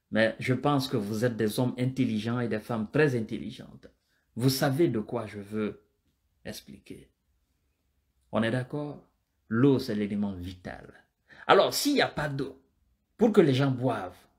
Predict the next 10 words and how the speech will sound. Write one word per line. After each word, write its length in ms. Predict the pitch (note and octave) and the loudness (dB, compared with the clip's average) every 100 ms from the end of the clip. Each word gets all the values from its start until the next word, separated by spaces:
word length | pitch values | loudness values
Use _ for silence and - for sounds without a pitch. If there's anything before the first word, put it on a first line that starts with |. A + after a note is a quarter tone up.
| _ _ _ _ | _ _ _ _
dans 200 | - D#3 | -2 2
la 120 | E3+ D#3 | 4 4
deuxième 800 | C3 G#3 G#3 F#3+ F3 A#3 F#3 | 6 8 8 6 2 0 0
grande 320 | C3+ E3 D#3+ B2+ | 0 0 2 -2
ville 280 | B2 D#3+ | 0 0
de 100 | C3 | 0
la 140 | B2 A#2 | -2 -2
République 600 | B2 B2+ C3 C3+ C3 G#2+ | -4 -4 -2 0 0 -2
de 80 | G#2 | -6
Guinée, 480 | G2+ A2 G#2+ - | -6 -4 -4 -6